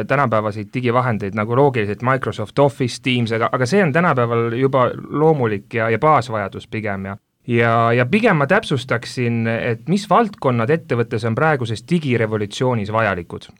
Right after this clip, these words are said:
Et, äh, esmalt kindlasti andmete analüüs, andmeteadus ja kui edasi sealt vaadates isegi siis, ütleme, big data ehk suurandmed ja, ja tehisintellekt. Aga digitaalsed andmed, eh, jah, see on kõige alus. See aitab teha õigeid otsuseid, jälgida protsesse,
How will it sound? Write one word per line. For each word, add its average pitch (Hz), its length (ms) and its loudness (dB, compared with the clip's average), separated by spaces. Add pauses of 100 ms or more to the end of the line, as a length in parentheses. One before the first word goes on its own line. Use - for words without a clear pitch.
(320)
Et, 107 360 -8
äh, 117 240 0
esmalt 202 240 0
kindlasti 160 400 0
andmete 120 400 -2
analüüs, 143 420 -4 (540)
andmeteadus 123 800 0 (480)
ja 123 240 0
kui 131 160 2
edasi 160 240 0
sealt 127 240 -2
vaadates 123 480 -2
isegi 120 400 -4
siis, 123 300 -6
ütleme, 117 240 -4
big 147 260 -4
data 123 400 -2
ehk 117 80 -8
suurandmed 131 800 0
ja, 120 280 -2
ja 117 280 0
tehisintellekt. 120 880 -2 (440)
Aga 131 240 0
digitaalsed 143 720 0
andmed, 127 480 -2
eh, 117 240 -2
jah, 160 240 2
see - 160 -6
on 131 160 0
kõige 143 320 0
alus. 117 300 0 (260)
See 147 140 -2
aitab 151 340 -2
teha 127 160 0
õigeid 127 320 0
otsuseid, 139 560 -2
jälgida 131 480 0
protsesse, 117 640 -6